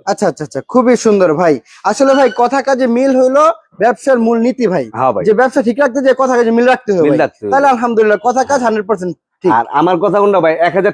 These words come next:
Speaker 2: টাকা যে অ্যাডভান্স করবেন,
Speaker 1: জি।
Speaker 2: আপনার টাকার ডকুমেন্ট আছে।
Speaker 1: অবশ্যই ভাই।
Speaker 2: আপনার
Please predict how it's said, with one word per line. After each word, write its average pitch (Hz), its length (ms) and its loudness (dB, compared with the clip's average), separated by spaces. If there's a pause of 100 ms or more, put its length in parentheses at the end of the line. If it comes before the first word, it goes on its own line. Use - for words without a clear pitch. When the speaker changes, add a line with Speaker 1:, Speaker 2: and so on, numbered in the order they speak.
Speaker 2:
টাকা 208 140 2
যে 196 60 0
অ্যাডভান্স 190 400 -2
করবেন, 160 440 0
Speaker 1:
জি। 185 200 2 (200)
Speaker 2:
আপনার 185 420 -4
টাকার 180 280 0
ডকুমেন্ট 180 380 2
আছে। 107 360 -6
Speaker 1:
অবশ্যই 220 340 0
ভাই। 131 80 0
Speaker 2:
আপনার 190 280 -2